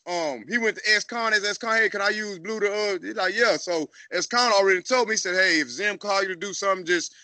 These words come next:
hey, rock out." You know what I'm saying? I was like, "Okay, ain't no problem," you know what I'm saying? But I didn't know it was gonna be that. He said, "Hey, you gonna check Tim in, you know what I'm saying? You and West, y'all gonna go in there, y'all gonna do it on this, uh, next in and out." I was like,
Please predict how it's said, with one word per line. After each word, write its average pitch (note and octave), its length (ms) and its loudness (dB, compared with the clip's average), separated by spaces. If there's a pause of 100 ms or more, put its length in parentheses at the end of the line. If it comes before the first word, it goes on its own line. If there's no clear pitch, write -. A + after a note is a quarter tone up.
(120)
hey, D#3 160 2
rock F#3 320 2
out." C#3+ 240 2
You D3 60 -14
know E3 60 -8
what E3 60 -6
I'm E3 60 -10
saying? F3 120 -6
I F#3 40 -4
was G3+ 80 -10
like, G#3+ 180 -6
"Okay, A3 120 -4
ain't G#3+ 80 -4
no G3 100 -4
problem," G3 280 -2
you F#3+ 60 -6
know F#3+ 60 -6
what F#3+ 60 -4
I'm F#3 60 -6
saying? G3 260 -2
But E3 100 -2
I F#3 120 6
didn't G3 100 4
know G3 100 2
it F#3 40 2
was F3 100 0
gonna F3 100 0
be F3 140 0
that. G#3 240 6 (320)
He D#3+ 100 -8
said, D#3 140 -2
"Hey, E3 180 4
you F3 80 -4
gonna F3 160 -4
check F3+ 260 -2
Tim F#3+ 300 0
in, F#3 240 4 (200)
you D3+ 60 -10
know E3+ 60 -2
what F3 80 -2
I'm E3+ 60 -6
saying? F3 240 0
You F3+ 120 -2
and F3 80 -2
West, F3+ 220 2
y'all F3 80 2
gonna E3+ 140 2
go F3+ 180 0
in F3+ 60 2
there, F3+ 100 4
y'all F3 140 4
gonna E3+ 120 -4
do F3+ 120 2
it E3+ 100 0
on E3+ 80 -6
this, E3 160 -8
uh, E3 260 -2
next F3 220 0
in F3+ 160 0
and F#3 140 -2
out." F3+ 120 2
I F3+ 100 -2
was D#3 60 -6
like, G#2 160 -6